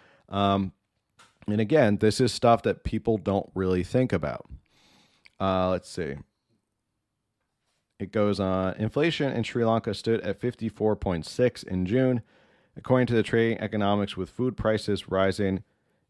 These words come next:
eighty to eighty point one percent and transportation of one twenty-eight since May.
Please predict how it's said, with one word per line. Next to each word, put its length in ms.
eighty 360
to 280
eighty 400
point 280
one 200
percent 420
and 80
transportation 640
of 80
one 160
twenty-eight 680
since 320
May. 420